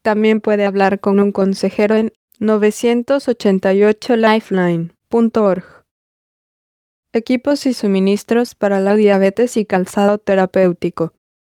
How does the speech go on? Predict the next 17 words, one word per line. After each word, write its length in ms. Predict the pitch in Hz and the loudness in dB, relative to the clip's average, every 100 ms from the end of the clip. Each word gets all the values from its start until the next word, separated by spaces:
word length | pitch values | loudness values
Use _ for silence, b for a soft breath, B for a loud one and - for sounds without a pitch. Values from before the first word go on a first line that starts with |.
| _ _ _ _ _ _ _ | _ _ _ _ _ _ _
Medicare 840 | - 226 254 277 - 214 190 196 247 | -6 0 0 0 -4 -2 -2 -2 -4
cubre 460 | - 269 277 302 | 0 0 2 0
medidores 600 | 285 269 226 240 269 294 | 0 0 2 2 2 0
que 160 | - 240 | -2 -2
miden 340 | 220 214 220 | 2 2 2
la 200 | 220 254 - | 0 -2 -4
glucosa 520 | 202 185 214 220 226 | -4 -2 -2 0 0
en 100 | 202 | 0
la 120 | 196 | 0
sangre 540 | - 208 220 240 254 - | 0 0 2 2 0 -2
y 120 | 214 | -4
suministros 840 | - 202 190 196 202 - 214 208 - | -2 -2 0 0 -2 -2 -2 -2 -4
relacionados, 1000 | 202 190 185 196 185 190 185 214 - - - | 0 0 0 -2 2 2 0 -2 -6 -14 -4
incluyendo 680 | 208 208 196 196 196 196 202 | -4 -2 0 2 2 0 -2
tiras 400 | - 202 214 - | 0 0 0 -2
reactivas, 760 | 202 180 - 208 202 214 - _ - | -4 -4 -2 0 0 0 -6 _ -4
lancetas, 800 | 202 196 - 202 202 220 240 | 0 0 0 -2 0 -2 -4